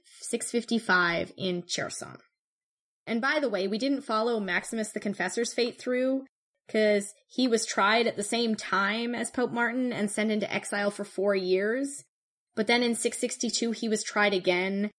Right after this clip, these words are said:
and tortured and had his tongue and his hand cut off so he couldn't speak or write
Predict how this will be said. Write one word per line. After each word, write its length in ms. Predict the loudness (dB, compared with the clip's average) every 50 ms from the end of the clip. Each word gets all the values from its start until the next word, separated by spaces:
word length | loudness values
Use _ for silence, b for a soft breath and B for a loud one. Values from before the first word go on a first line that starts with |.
| _ _ -6
and 200 | -2 -2 -2 -2
tortured 560 | 2 2 2 2 2 2 -2 0 0 -2 -2
and 140 | -2 -4 -4
had 180 | -2 -2 0 0
his 180 | 0 -2 -4 -8 -10
tongue 420 | -4 -2 -2 0 0 0 0 0 0
and 120 | 2 0
his 180 | 0 0 -2 -6
hand 480 | -8 -6 -4 -2 0 0 0 0 -2
cut 180 | -2 -2 0 2
off 280 | 2 2 2 2 0
so 120 | 0 -2 0
he 140 | 0 0 -2
couldn't 320 | -2 -4 -4 -4 -4 -8
speak 500 | -10 -12 -10 -6 -4 -4 -4 -4 -4 -4
or 160 | -2 -2 -2
write 480 | 0 0 0 0 0 0 -2 -8 -14